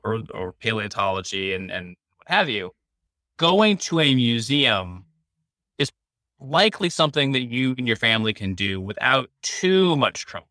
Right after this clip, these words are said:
Not everyone, and that's a whole separate set of considerations for, for me, but going to a field site where you get to have this, like, robust, exciting experience where you can look for things and use all, like, 'cause a lot of these kids that know a lot about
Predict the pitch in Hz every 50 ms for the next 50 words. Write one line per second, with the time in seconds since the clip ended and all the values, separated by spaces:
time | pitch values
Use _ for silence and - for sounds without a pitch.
0 | _ - 196 240 226 208 185 151 156 143 127 117 110 110 113 135 156 127 113 113
1 | 117 120 - - 113 117 131 131 117 - 120 113 - 104 104 - - 104 101 95
2 | - - 98 - 101 101 98 95 92 92 - 92 90 - - - - _ _ -
3 | 90 135 190 202 165 107 95 92 - _ _ _ _ _ _ _ _ _ _ _
4 | _ _ _ - 147 139 - - 202 226 214 190 151 120 - - _ _ _ -
5 | 214 226 226 214 190 170 - - 117 104 98 95 - - 120 123 123 123 120 120
6 | 123 135 127 - - - - 110 110 101 123 120 120 120 123 - - 110 104 -
7 | - 110 104 101 98 - - 113 107 104 98 92 - - 131 127 123 127 131 -
8 | - - - - - - _ _ _ _ _ _ _ _ _ _ _ _ _ _
9 | - - - - - - - 123 131 139 139 131 123 117 110 104 - - - -
10 | - 254 254 233 202 151 120 107 95 95 101 - - - 113 113 110 110 110 110
11 | 110 113 107 - 120 101 92 98 - 185 196 - - - 170 151 - - 147 143
12 | 135 131 135 135 131 123 113 107 107 107 120 131 139 147 143 - 139 123 123 123
13 | 120 123 123 131 - - - 185 185 202 220 220 180 139 - - - 156 143 123
14 | 113 117 101 107 113 113 110 104 98 95 87 87 87 85 -